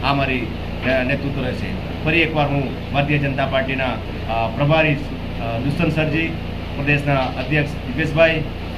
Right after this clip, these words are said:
પૂર્વ સાંસદ લાલુભાઈ, અ, અ, ડી એમ સીના પ્રેસિડેન્ટ એસ પી ભાઈ,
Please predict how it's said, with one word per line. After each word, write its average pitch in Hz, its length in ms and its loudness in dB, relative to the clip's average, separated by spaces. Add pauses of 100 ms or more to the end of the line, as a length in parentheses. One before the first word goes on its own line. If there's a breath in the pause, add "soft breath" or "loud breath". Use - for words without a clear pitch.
પૂર્વ 156 240 2
સાંસદ 143 520 2
લાલુભાઈ, 151 460 2
અ, - 540 -6
અ, 123 680 -2
ડી 143 60 2
એમ 160 140 0
સીના 151 180 0
પ્રેસિડેન્ટ 143 800 0
એસ 131 140 -4
પી 160 80 0
ભાઈ, 165 280 4